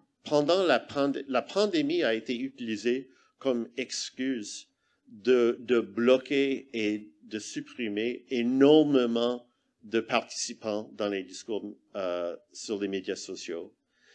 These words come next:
qui a eu un effet sur le discours politique. Alors, euh,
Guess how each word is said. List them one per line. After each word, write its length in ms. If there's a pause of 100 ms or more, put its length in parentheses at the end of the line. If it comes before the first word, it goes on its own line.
(240)
qui 160
a 120
eu 200
un 60
effet 640 (420)
sur 280
le 100
discours 400
politique. 600
Alors, 300
euh, 160